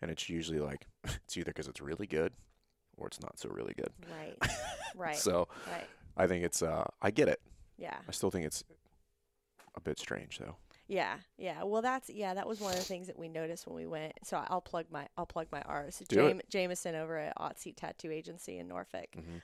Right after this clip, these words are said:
Speaker 2: um, Brambleton, like
Speaker 1: Yep.
Speaker 2: at the
Speaker 1: Yeah,
Speaker 2: very
Speaker 1: yeah, on
Speaker 2: end
Speaker 1: Brambleton.
Speaker 2: of it.
Speaker 1: Yep.
Speaker 2: Yeah. Um, but he, uh, we walked in when Matt and I went there the first time. Um,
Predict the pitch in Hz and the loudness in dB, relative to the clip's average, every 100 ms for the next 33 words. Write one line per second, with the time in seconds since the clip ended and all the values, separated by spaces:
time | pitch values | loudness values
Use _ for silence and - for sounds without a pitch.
0 | - 165 151 - _ - 160 160 160 175 | -10 -8 -8 -10 _ -6 -2 -2 -2 -4
1 | 190 - 202 208 226 - - - _ _ | -6 -6 -10 -10 -10 -12 -14 -20 _ _
2 | _ - 120 185 196 170 170 101 90 90 | _ 6 8 8 -2 2 10 12 12 10
3 | 87 87 101 - 92 95 131 76 - - | 8 6 4 2 2 2 2 -2 -8 -20
4 | - - - - - _ 190 185 170 165 | -18 -18 -20 -20 -20 _ 4 6 4 2
5 | 175 - - 226 214 170 156 147 175 - | -2 -2 -8 -2 0 2 2 -2 -4 -10
6 | 202 208 208 196 - 202 180 170 165 165 | -4 0 4 4 2 -4 -2 -4 -2 -4
7 | 165 156 156 151 165 156 156 165 165 - | -4 -4 -2 -4 -2 -2 -2 -4 -4 -4
8 | 160 151 151 156 - 180 | -4 -6 -6 -8 -8 -12